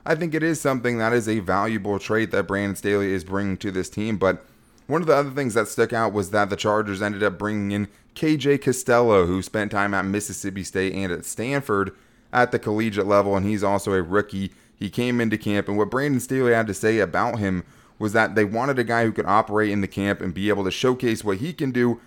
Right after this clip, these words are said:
and a guy that could really throw the ball to our skill players, a guy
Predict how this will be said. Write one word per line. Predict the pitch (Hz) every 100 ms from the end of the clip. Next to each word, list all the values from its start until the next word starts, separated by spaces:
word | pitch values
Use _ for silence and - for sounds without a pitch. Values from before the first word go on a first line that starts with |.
| _
and | - 107
a |
guy | 104 110
that | 104
could | 104
really | 104 107 98
throw | 104 101
the | 98
ball | 95 95
to | 90
our | 87
skill | - 117 107
players, | 101 98 95 85
a | 95
guy | 110 131